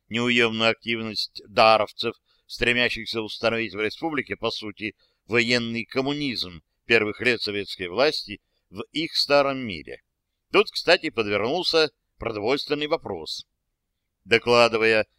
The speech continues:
о продовольственном положении республики на заседании Совнаркома, наркомторг Игнатьев посетовал, что большую часть продовольствия республика получает с плантаций вокруг Сталинграда.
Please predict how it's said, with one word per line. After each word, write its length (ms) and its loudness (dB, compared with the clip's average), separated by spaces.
о 140 4
продовольственном 680 -2
положении 600 0
республики 720 -6
на 240 2
заседании 600 2
Совнаркома, 720 0
наркомторг 800 4
Игнатьев 600 -2
посетовал, 840 -2
что 200 -4
большую 340 0
часть 300 0
продовольствия 640 2
республика 640 -2
получает 680 -2
с 140 -12
плантаций 960 2
вокруг 360 -8
Сталинграда. 720 2